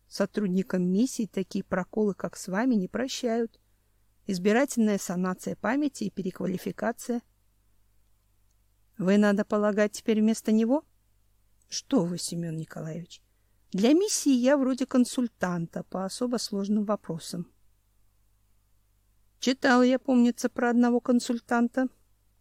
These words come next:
«Давайте, выкладывайте. У вас же наверняка есть план контакта со мной. Вот и реализуйте его.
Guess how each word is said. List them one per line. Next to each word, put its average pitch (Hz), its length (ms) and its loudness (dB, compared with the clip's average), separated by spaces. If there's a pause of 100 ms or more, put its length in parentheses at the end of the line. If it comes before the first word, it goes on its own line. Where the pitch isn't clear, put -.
(460)
«Давайте, 214 500 0
выкладывайте. 226 840 0 (680)
У 202 100 -2
вас 226 220 4
же 220 140 4
наверняка 220 580 2
есть 311 320 -2
план 202 300 -2
контакта 196 580 -4
со - 160 -4
мной. 175 320 -4 (120)
Вот 208 200 -4
и 277 40 -2
реализуйте 214 640 -2
его. 226 260 -2